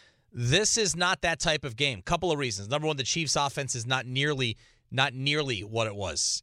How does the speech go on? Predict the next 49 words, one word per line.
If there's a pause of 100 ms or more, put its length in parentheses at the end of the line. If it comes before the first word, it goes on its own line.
in
that
game.
Obviously,
there's
no
Tyreek
Hill.
Travis
Kelce
is
several
years
older. (420)
Um,
the
number
one
wide
receiver
is
now
Rashee
Rice.
You
know,
there's
a
number
of
reasons
why
Kansas
City's
offense,
they
just
haven't
gotten
on
track
this
year. (480)
But
Kansas
City's
defense
is
better.